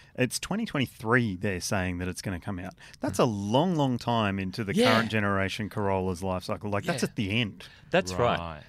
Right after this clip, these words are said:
Speaker 1: And same with the C H R G R. That's, like, a year past the end of it. So
Speaker 3: Well,
Speaker 1: maybe
Speaker 3: may-
Speaker 1: it's a new generation car that we don't know about
Speaker 3: Maybe
Speaker 1: yet.
Speaker 3: they just thought of it yesterday.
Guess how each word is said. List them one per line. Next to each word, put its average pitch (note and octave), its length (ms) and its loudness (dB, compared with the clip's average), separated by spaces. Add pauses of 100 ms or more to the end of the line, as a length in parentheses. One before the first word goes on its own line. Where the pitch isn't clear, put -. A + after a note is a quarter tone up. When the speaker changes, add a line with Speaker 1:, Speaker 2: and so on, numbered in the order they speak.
Speaker 1:
And C3 160 4
same F#3 260 4
with D3 300 2
the B2+ 200 2
C - 240 -2
H A#2 240 0
R B2 200 0
G G#2 200 2
R. F2+ 320 0
That's, D#3 220 0
like, D3+ 200 4 (180)
a A#2 80 0
year A#2+ 240 2
past C#3 420 -2
the F#2+ 160 -4
end E2+ 140 -6
of F2 100 -6
it. - 100 -10
So D#3 100 6
Speaker 3:
Well, D3 40 8
Speaker 1:
maybe G#3 180 8
Speaker 3:
may- A3 60 0
Speaker 1:
it's - 140 -4
a D3+ 40 2
new C#3 160 2
generation A#2 520 0
car G#2+ 240 0
that G#2 80 -8
we G#2 80 -2
don't G2+ 160 -4
know A#2 100 -2
about G3 220 -4
Speaker 3:
Maybe E3+ 180 4
Speaker 1:
yet. A3+ 80 0
Speaker 3:
they E3 100 2
just A2 200 -6
thought A#2+ 180 0
of G#2+ 80 -4
it - 100 -12
yesterday. - 420 -10